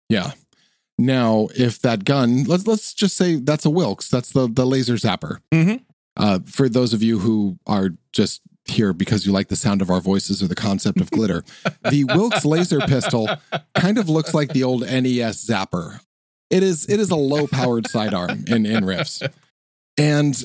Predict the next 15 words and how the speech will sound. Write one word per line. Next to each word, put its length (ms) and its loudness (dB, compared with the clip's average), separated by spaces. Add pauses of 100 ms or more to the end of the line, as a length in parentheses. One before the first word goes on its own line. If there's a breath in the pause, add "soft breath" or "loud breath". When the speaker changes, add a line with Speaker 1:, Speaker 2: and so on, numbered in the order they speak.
Speaker 1:
yeah, 240 0
it, 180 0
it 180 0
absolutely 520 -2
depends 320 0
on 100 2
what 80 0
you 100 0
point 280 0
that 120 0
at. 240 -6
If 140 -4
you 60 2
point 320 0
that 360 -2